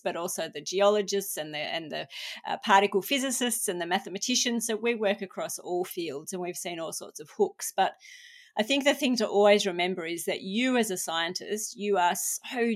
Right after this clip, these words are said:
deeply invested in your work and you know it inside out. And your hook has to be something that invites other people in to realize why this work is important. Why is this worth doing? So,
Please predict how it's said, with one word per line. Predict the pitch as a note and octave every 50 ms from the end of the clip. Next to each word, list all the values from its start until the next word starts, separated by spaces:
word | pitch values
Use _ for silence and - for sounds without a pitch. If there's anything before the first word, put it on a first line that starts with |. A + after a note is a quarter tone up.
| F3+ - -
deeply | - F#3 F#3 F#3 - - G3+ F#3 F3+ D#3+ A2+
invested | D#3 E3+ F3+ F3 D#3 F3+ - - - D#3 F3
in | E3 D#3 D#3+
your | D#3 D#3 D#3 D#3 D3+
work | E3 D#3 D3 B2 A#2 F#3 F#3+ -
and | G3+ F3+ F3
you | E3+ F3 F3+
know | F3+ F3+ F#3 G3 G#3 A3
it | G#3+ -
inside | D#3 D#3+ D#3 - - D3+ D#3 D#3
out. | D#3 D#3 D3+ A2+ F2 - - - _ - - - - - - _ -
And | G#3+ A3
your | G#3+ A3
hook | A3 - F#4 F#4 -
has | D4+ A3+ A#3 -
to | - G#3
be | A3 G3+
something | - - F#3 - - F3+ F3+
that | E3+ E3+ E3
invites | D#3+ E3 F3+ E3+ F3 E3 E3 E3 - - - - - -
other | F3+ F#3+ F#3+ F3+
people | - G3+ F#3 - - - D#3+ D#3+
in | D#3 D#3+ E3 C#3+ C#3+ D#3+
to | - - G3 F3
realize | E3 F3+ F3 E3 E3 E3 D#3+ D#3+ E3 D#3+ E3
why | D#3+ F3 F3+ F#3+ G3+ A3
this | G#3+ F3+ D#3+ - -
work | - E3 D#3 D3+ D3+ - - - -
is | - E3+ E3+
important. | E3 D3 D3 - - E3 D3 - - - - - -
Why | E3+ E3+ D#3+ F#3 G3
is | G3 G3 -
this | - E3+ - -
worth | - D#3+ D#3 D3+ - - -
doing? | - F3+ E3+ E3 D#3 A2+ - F3 _ _ - - - - - - _ -
So, | - - - A3+ A3+ A#3 A3+ A3+ A3+